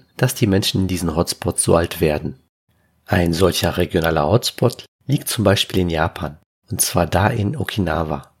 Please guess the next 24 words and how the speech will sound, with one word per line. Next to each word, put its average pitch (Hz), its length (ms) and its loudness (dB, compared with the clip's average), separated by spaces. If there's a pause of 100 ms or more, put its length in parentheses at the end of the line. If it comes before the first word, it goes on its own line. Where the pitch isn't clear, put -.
(280)
Und - 220 -4
Okinawa 98 760 0
ist - 360 -4
der 120 220 2
Ort 104 320 -4 (360)
mit 123 220 2
den 107 120 2
meisten 87 400 -4
über 95 240 2
hundertjährigen 82 960 -4
weltweit. 80 680 -2 (420)
Und 101 240 0
erfreulicherweise 92 1000 0
findet - 440 -6
man 82 140 -4
hier 92 280 -2
bei 82 200 -2
den 78 200 -6
über 95 280 -2
hundertjährigen 85 760 -4
tatsächlich 113 600 0
eine 87 260 -6
gemeinsame 92 720 -2
Lebensphilosophie, 87 1040 -4